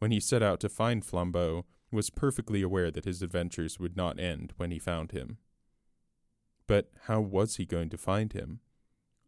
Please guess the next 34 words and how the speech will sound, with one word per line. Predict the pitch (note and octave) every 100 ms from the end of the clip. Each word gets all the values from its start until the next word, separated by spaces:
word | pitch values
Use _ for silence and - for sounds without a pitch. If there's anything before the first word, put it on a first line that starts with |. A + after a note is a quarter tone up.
| _ _ _ _
On | - G#2
this, | F#2+ -
the | - F#2+
great | G2 G2
Valentine's | F#2+ F#2 F#2 G2 F2+ F2
ideas | E2+ F2+ F2 F2 -
were | F2 _
still | - - B2
in | F2+ E2+
the |
process | - F2 E2 - -
of | F#2
settlement. | - G2 - D#2 B1 - - _ _ _
There | A#2
was | A#2+ A#2
one | - D#3+
thing | E3+ A#2 G2
which | G2 F#2+ -
Flambeau, | - F#2 F#2 A#2 F#2+ F2
with | F2+ F2
all | F2+
his | G2 F2
dexterity | F2+ - - G#2 F#2+ F2+
of | F2
disguise, | F2+ - - F#2+ F2 F2
could | - A2
not | G2 F#2+ F2+
cover, | - G#2 F#2 - - _ _ _ _
and | G2+
that | F2+ -
was | -
his | G2+
singular | - B2+ A#2 E2+ D#2+
height. | D#2 G2+ - -